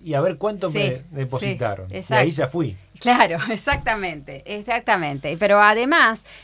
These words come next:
Speaker 2: el ju-, eh, generalmente, sobre todo quienes cobran la mínima, ¿no? O sea,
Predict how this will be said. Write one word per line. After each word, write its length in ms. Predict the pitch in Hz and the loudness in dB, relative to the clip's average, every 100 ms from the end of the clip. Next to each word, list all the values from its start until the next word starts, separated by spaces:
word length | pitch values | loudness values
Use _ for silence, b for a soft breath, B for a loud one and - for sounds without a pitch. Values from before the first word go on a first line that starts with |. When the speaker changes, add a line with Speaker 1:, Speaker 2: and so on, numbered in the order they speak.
| - | -6
Speaker 2:
el 200 | 202 196 | -6 -6
ju-, 120 | 160 | -6
eh, 380 | 208 196 196 196 | -2 0 -2 -2
generalmente, 800 | 233 220 226 302 330 285 220 202 | -6 -6 -2 0 0 0 -2 -4
sobre 280 | 180 170 170 | -4 -4 -4
todo 240 | 208 302 | 2 2
quienes 240 | - 180 147 | 2 -6 -6
cobran 340 | 190 185 180 | -4 -2 -4
la 100 | 156 | -6
mínima, 480 | 143 139 131 131 139 | -8 -8 -8 -8 -6
¿no? 300 | 170 233 262 | 0 2 2
O 40 | |
sea, 340 | - 180 160 | 0 -2 -2